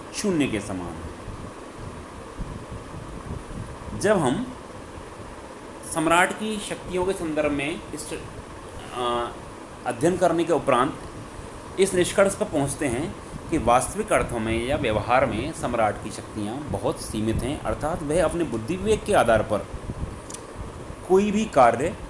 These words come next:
नहीं कर सकता। वह अपने समस्त कार्य मंत्रिमंडल के परामर्श से ही करता है। आ, ब्रिटेन में एक और बात प्रचलित है, वह है कि सम्राट कोई त्रुटि नहीं कर सकता।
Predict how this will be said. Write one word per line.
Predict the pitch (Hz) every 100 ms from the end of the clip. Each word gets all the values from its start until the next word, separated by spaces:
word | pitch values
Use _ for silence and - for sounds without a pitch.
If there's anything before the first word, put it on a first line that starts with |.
| -
नहीं | 131 123 120
कर | 107
सकता। | 92 98 - 98 95
वह | 135
अपने | 139 147
समस्त | 151 214 208 -
कार्य | 107 101 104
मंत्रिमंडल | 110 113 113 135 113 107
के | 104
परामर्श | 110 104 98 92 98
से | 107
ही | 104 190 269 - - - - - - - - - -
करता | 104 - 87
है। | 87 73 - - - - - - - - - - -
आ, | 160 180
ब्रिटेन | 143 123 131 175 185
में | 185 190 190 -
एक | 165 165 - -
और | 143 160 175 185 180 160 - - - - - - - - - - - - - 107
बात | 117 143
प्रचलित | - - 143 147
है, | 147
वह | 131 127
है | 139 120 135
कि | 170
सम्राट | - 127 120 131 135
कोई | 143 165
त्रुटि | 120 123 113
नहीं | 104
कर | 95
सकता। | 87 90 -